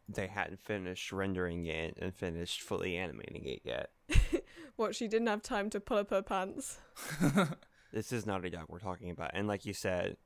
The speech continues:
Speaker 1: there's a history of this <laughs> in this franchise. And it looks like it began all the way back in the first game.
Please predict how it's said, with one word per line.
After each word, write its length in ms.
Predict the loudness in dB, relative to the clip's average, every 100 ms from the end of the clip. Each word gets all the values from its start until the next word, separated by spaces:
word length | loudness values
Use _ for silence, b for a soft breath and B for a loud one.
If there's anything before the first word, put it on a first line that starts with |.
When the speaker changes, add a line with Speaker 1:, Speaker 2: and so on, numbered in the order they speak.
| -12 -8
Speaker 1:
there's 300 | 0 2 2
a 40 | 0
history 480 | -2 0 0 0 0
of 160 | 0
this 340 | -2 -2 -2 0
<laughs> 0 |
in 100 | 0
this 180 | -2 -4
franchise. 760 | -4 -4 -4 -4 -4 -10 -14 -16 -6
And 100 | -2
it 80 | 0
looks 160 | 0
like 180 | -2 -4
it 100 | -8 _ -12
began 380 | -6 -4 -2 0
all 120 | 0 0
the 80 |
way 100 | 0
back 280 | -2 -2 -4 -4
in 80 |
the 60 | -6
first 340 | -6 -8 -6
game. 300 | -4 -4 -4